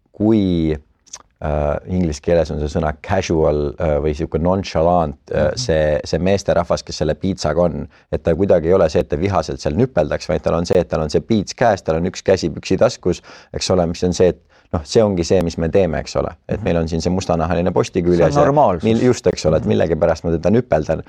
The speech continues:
Speaker 1: aga et selles ei ole isegi sel-, just, et see, see normaalsus, mis teeb selle kuidagi veel eriti
Speaker 2: Mhm.
Speaker 1: selliseks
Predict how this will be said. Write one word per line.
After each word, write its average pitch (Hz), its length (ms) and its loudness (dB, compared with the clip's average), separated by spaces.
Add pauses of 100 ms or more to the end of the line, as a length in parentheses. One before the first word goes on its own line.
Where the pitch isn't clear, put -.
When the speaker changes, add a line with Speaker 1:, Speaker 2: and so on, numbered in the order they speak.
(180)
Speaker 1:
aga 85 160 2
et 80 80 -2
selles 87 280 0
ei 92 60 6
ole 98 220 4
isegi 80 260 -2
sel-, 87 220 2
just, 95 220 -2
et 76 100 -6 (100)
see, - 280 0
see - 120 -2
normaalsus, 85 640 2
mis 85 120 -8
teeb 87 220 0
selle 76 220 -2
kuidagi 78 320 0
veel 76 120 0
eriti 76 600 0
Speaker 2:
Mhm. - 480 -14
Speaker 1:
selliseks 76 580 -2